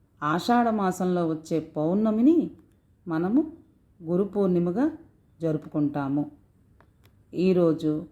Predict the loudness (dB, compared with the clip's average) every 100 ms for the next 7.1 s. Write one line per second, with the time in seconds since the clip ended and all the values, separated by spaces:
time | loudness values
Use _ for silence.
0 | -20 _ _ -8 -4 -4 -2 0 0 0
1 | 2 0 0 -12 _ _ _ _ -8 -2
2 | 0 2 2 2 2 -2 -6 -20 _ _
3 | _ _ -6 -2 -2 0 0 0 -6 -16
4 | _ _ _ -10 -10 -6 -2 2 0 -2
5 | -4 -2 0 0 0 0 0 -2 -6 -12
6 | _ _ _ -4 0 2 0 -2 -4 -6
7 | -8